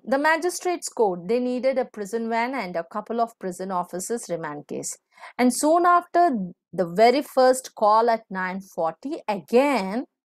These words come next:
the governor received another call, that is from the magistrate's court.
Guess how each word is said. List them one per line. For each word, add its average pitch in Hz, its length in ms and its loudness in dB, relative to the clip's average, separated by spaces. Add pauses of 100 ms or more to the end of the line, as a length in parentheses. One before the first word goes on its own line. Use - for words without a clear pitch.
(680)
the 208 140 2
governor 226 540 2
received 233 500 -6 (220)
another 214 440 -2
call, 170 300 -6 (220)
that 220 220 -4
is 254 140 -4
from 240 280 -6
the 311 80 -6
magistrate's 214 880 -8
court. - 300 -8